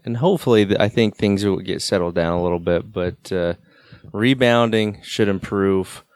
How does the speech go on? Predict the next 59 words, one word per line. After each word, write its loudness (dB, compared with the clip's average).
which -8
we've, -2
we, -2
we've -2
actually 0
been -6
doing -8
pretty -6
well, 0
but 0
I -2
think -6
part 0
of -2
that's -6
just -8
due 0
to -2
the -4
light 0
schedule -4
that -4
we've -4
had. -4
But, -4
so -2
the 4
Utes 4
should 0
win -2
the -2
Diamond 0
Head -4
Classic -4
here. -4
I -2
mean, -4
they're, -4
they're -2
not 0
going 0
up -4
against -8
a -8
murderous 0
row 4
here -2
of, -4
uh, 0
of -8
talent. -2
Uh, 0
Tulsa, 2
Stephen -2
F. 0
Austin, 0
San -2
Diego -2
State, 0